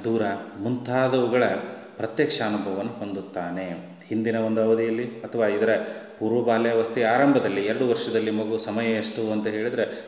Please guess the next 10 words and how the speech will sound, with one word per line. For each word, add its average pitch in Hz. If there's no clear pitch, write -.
ಯಾವುದೋ 107
ಒಂದು 143
ಸಮಯವನ್ನು 113
ಆತ 117
ಹೇಳ್ತಾ 107
ಇರ್ತಾನೆ. 90
ಆದರೆ 123
ಈಗ 110
ಆತನಿಗೆ 110
ಸ್ಪಷ್ಟವಾಗಿ 107